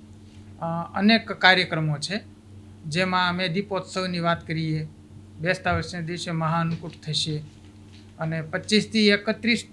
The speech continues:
ઓક્ટોબર દરમિયાન ભક્ત ચિંતામણી ગ્રંથની કથા થશે. એ, એ કથાના વક્તા પદે અમારા ગુરુજી, પરમ પૂજ્ય સદગુરુ શ્રી નીલકંઠ ચરણદાસજી સ્વામી તેમજ સરદાર નિવાસી પરમ પૂજ્ય સદગુરુ શ્રી નિત્ય સ્વરૂપદાસજી સ્વામી,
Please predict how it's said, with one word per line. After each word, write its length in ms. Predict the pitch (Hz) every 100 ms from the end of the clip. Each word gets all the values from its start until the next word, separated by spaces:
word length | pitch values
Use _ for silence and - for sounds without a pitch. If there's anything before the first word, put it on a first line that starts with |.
| - - - -
ઓક્ટોબર 480 | 202 208 - 233 208
દરમિયાન 460 | 175 190 190 156 120 - - - - - - -
ભક્ત 260 | 180 -
ચિંતામણી 580 | 240 240 226 220 226 214
ગ્રંથની 440 | 180 214 208 208
કથા 340 | 196 180 - 170
થશે. 440 | - 139 - - - - - - -
એ, 320 | - 185 190 - -
એ 120 | 202
કથાના 460 | 208 208 202 214 208
વક્તા 300 | 196 - 202
પદે 220 | 196 185
અમારા 280 | 190 185 180
ગુરુજી, 560 | 165 185 190 156 185 175
પરમ 300 | 175 180 175
પૂજ્ય 240 | 165 170
સદગુરુ 440 | - 175 165 185
શ્રી 180 | 170 180
નીલકંઠ 440 | 160 151 156 185 180
ચરણદાસજી 560 | 185 185 185 175 -
સ્વામી 360 | - 190 190 220 - - - - - -
તેમજ 440 | 180 185 180 170 165
સરદાર 420 | 180 165 185 185
નિવાસી 320 | 175 170 180
પરમ 260 | 165 170 160
પૂજ્ય 200 | 160 165
સદગુરુ 400 | 170 165 160 165
શ્રી 300 | - 170 165
નિત્ય 380 | 147 - 202
સ્વરૂપદાસજી 580 | 190 196 175 170 160 160
સ્વામી, 320 | 151 165 165